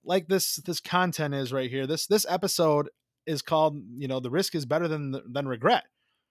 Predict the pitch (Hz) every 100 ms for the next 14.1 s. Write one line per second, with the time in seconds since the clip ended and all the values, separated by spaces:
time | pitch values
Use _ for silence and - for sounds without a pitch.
0 | _ _ _ _ - 139 135 - 165 107
1 | - _ _ _ - 208 - 180 139 95
2 | - 156 208 208 160 143 - - _ _
3 | - 165 202 202 180 156 151 170 170 185
4 | 190 123 98 92 _ _ _ _ - 135
5 | 127 147 - - 196 208 190 151 - 160
6 | 180 - 190 147 - - - - 127 170
7 | 180 160 127 107 92 92 _ _ - -
8 | - 131 107 90 101 _ _ - 156 160
9 | - 95 87 - _ _ _ _ _ _
10 | - 113 107 98 95 110 120 107 117 120
11 | 113 113 107 _ _ _ _ _ _ _
12 | _ _ _ 113 135 117 151 - 156 147
13 | 143 139 135 139 135 107 101 117 165 269